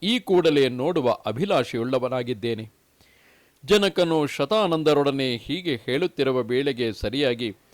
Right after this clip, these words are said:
ಸಮರ್ಥರಾದ ಕಾರ್ಯತತ್ಪರರಾದ ರಾಜಭಟರು ಜನಕರಾಜನ ಸಮೀಪಕ್ಕೆ ಬಂದರು. ಜನಕನು ತನ್ನ ತಮ್ಮನಾದ ಕುಶಧ್ವಜನನ್ನು ಕರೆತರುವಂತೆ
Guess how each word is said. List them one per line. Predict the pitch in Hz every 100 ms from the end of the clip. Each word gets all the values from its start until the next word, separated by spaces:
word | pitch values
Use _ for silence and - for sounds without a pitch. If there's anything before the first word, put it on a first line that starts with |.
| _
ಸಮರ್ಥರಾದ | - 240 254 247 - 202 180 160 151 127 _ _
ಕಾರ್ಯತತ್ಪರರಾದ | - 220 269 226 151 151 - 202 165 143 139 127 110 - -
ರಾಜಭಟರು | 139 196 190 123 131 151 131 110 _ - - _ -
ಜನಕರಾಜನ | 196 254 247 240 202 175 165
ಸಮೀಪಕ್ಕೆ | 139 123 139 196 147 - 127
ಬಂದರು. | 127 127 123 110 _ _ _
ಜನಕನು | 113 185 185 175 156 143
ತನ್ನ | - 156 151
ತಮ್ಮನಾದ | - 139 190 180 156 139 127
ಕುಶಧ್ವಜನನ್ನು | - 131 - 208 139 151 147 135 127 113
ಕರೆತರುವಂತೆ | - 117 165 151 135 127 120 127 117